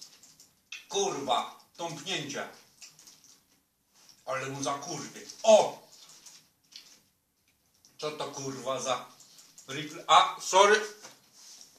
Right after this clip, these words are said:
Haksy mam, kurwa, ale to chuj tam. To, podobno Game four G nie uda-, nie uznaje tych filmików.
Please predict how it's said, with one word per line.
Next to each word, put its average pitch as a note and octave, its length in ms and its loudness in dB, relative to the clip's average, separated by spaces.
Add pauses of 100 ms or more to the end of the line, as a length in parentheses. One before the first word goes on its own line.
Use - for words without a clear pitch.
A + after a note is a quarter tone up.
(800)
Haksy D3+ 520 6
mam, D3 360 4
kurwa, D3 400 0
ale C#3+ 320 2 (600)
to D#3+ 80 -4
chuj D#3+ 400 -6
tam. A2+ 240 -2
To, B2+ 60 -8 (520)
podobno F3+ 420 2
Game F3 400 6
four F#3 360 0
G F3 300 2 (260)
nie E3 140 -6
uda-, F3 400 6
nie E3 140 4
uznaje D#3+ 540 6
tych A#2+ 180 -10 (320)
filmików. D3+ 640 -8